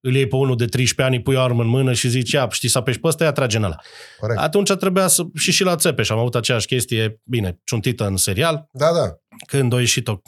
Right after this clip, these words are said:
Speaker 1: după ce am explicat eu câteva minute, eu dat numai concluzia. No, um, aia zic, uh, deci, era un alt statut deja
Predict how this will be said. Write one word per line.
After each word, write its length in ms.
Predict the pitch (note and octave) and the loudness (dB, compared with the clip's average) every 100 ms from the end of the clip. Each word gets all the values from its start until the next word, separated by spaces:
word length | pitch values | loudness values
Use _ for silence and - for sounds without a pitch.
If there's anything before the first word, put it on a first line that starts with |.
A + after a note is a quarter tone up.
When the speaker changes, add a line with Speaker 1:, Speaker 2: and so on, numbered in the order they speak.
| - | -14
Speaker 1:
după 240 | A2 A2 A2+ | -6 -4 0
ce 100 | B2 | 0
am 60 | |
explicat 320 | A2+ - B2 | -2 -2 -2
eu 80 | A2+ | -2
câteva 340 | G2+ A#2+ A#2 A2+ | -4 -4 -2 0
minute, 360 | A#2+ D#3 C#3+ | 0 0 0
eu 200 | C#3+ C#3+ | 0 0
dat 140 | C3+ C3+ | 0 0
numai 180 | C3+ B2 | 0 0
concluzia. 400 | B2 G#2+ E2+ - - - - - - - - - _ | -2 -2 -4 -6 -14 -10 -8 -8 -10 -12 -16 -18 _
No, 300 | - C#3+ A2+ - | -4 -2 -2 0
um, 560 | C3+ C3 C3 B2+ B2 A#2 _ | 0 2 2 2 0 -6 _
aia 180 | - F#3 | 0 2
zic, 260 | C#3+ - _ | 2 -2 _
uh, 400 | C3+ C3 B2 B2 A2 - - _ _ _ _ D#3 | -2 0 2 0 -2 -10 -20 _ _ _ _ -14
deci, 180 | C#3+ C#3 - _ _ _ _ _ _ _ - | -10 -8 -10 _ _ _ _ _ _ _ -6
era 320 | D#3+ F3+ A3+ | 0 2 2
un 120 | C4 | 2
alt 120 | C4 | 2
statut 400 | - A3 G#3+ A#3 | 2 2 0 0
deja 560 | F#3+ C3+ A#2+ - - | 2 2 0 -2 -8